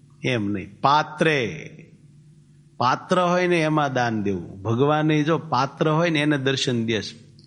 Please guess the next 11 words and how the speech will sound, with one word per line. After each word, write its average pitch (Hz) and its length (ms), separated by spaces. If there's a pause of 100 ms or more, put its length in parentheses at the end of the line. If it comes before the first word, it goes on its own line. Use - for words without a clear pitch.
(520)
પાત્ર 120 400
હોય 170 220
ને 151 100
એને 151 180
મદદ 135 320
કરે 98 240
છે. - 160 (1000)
કુપાત્રને 160 720
ક્યારેય 147 380
નહીં 151 240
કરતા. - 400